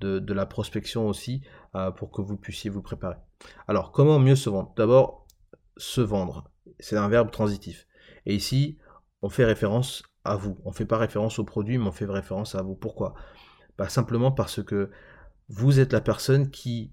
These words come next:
bah, évidemment, va parler, parce que votre produit, lui, ne parle pas de lui-même, d'accord ? Même si vous pouvez faire une démonstration, et cetera, mais on n'est pas sur ce volet-là. Quand on parle de se vendre,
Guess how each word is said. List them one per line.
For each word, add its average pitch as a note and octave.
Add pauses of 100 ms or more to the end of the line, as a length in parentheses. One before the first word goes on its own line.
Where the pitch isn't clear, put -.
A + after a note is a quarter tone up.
(140)
bah, D2+
évidemment, G#2+
va G#2
parler, G2+ (400)
parce -
que -
votre G#2+
produit, A#2+
lui, A#2+
ne G#2
parle G2
pas A2+
de G2+
lui-même, G2+ (180)
d'accord ? G#2
Même A2
si A#2+
vous G#2
pouvez G2+
faire G#2
une G2+
démonstration, G2+
et G2+
cetera, G2+ (480)
mais G2+ (200)
on G2+
n'est G#2
pas A2+
sur -
ce -
volet-là. G2 (920)
Quand C3+
on B2
parle B2
de G#2
se -
vendre, G#2+